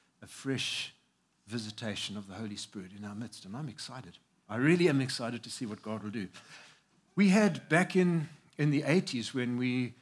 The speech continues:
started the Harvest Church, and we were part of the early, uh, foundations of that church,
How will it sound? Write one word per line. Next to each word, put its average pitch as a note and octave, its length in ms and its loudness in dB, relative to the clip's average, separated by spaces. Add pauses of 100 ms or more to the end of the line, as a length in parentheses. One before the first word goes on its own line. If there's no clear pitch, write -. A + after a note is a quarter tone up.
started D3+ 500 0
the B2 80 -4
Harvest A#2 420 -2
Church, A2+ 460 -6
and A2+ 180 -4
we B2 120 0
were A#2+ 200 -2 (480)
part C3+ 200 -2
of A2+ 100 -4
the A#2+ 120 -4
early, A#2 340 -2 (340)
uh, G2+ 300 -8 (580)
foundations B2 640 -2
of G#2 140 -6
that G2 180 -6
church, - 400 -10